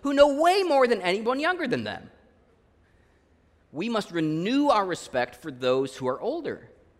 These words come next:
because they've lived a little bit more life. They have more experience, especially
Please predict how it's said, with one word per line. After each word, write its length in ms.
because 500
they've 180
lived 200
a 40
little 180
bit 120
more 160
life. 400
They 100
have 240
more 200
experience, 760
especially 840